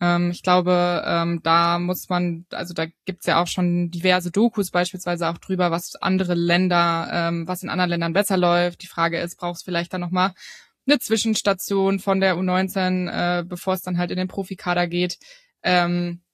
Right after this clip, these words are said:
ja, von daher würde ich sagen, natürlich ist es beim B V B ein großes Thema und ich glaube, alle hätten sich gewünscht, dass man wieder mehr Jugendspieler einsetzt, aber ich meine, wenn die halt einfach nicht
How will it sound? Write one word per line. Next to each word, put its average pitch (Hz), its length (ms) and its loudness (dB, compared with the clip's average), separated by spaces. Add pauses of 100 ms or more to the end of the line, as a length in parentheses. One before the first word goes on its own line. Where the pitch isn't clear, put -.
(420)
ja, 165 300 0
von 202 140 2
daher 185 200 4
würde 202 120 -2
ich - 80 -8
sagen, 196 440 2
natürlich 220 460 0
ist 196 120 -4
es 190 180 -6
beim 180 160 0
B 185 80 0
V 185 160 -2
B 185 160 2
ein 185 80 0
großes 175 320 -6
Thema 240 400 2 (320)
und 196 100 -4
ich 175 80 -2
glaube, 180 240 2
alle 208 160 2
hätten 196 280 -2
sich 185 180 -10
gewünscht, 190 480 0
dass - 260 -4
man 180 460 -2
wieder 185 420 0
mehr 180 480 2 (540)
Jugendspieler 208 920 2 (160)
einsetzt, 247 640 2
aber 196 180 4
ich 185 120 -2
meine, 196 300 2
wenn 196 180 2
die 185 140 -4
halt 208 160 2
einfach 196 300 -4
nicht 202 380 -2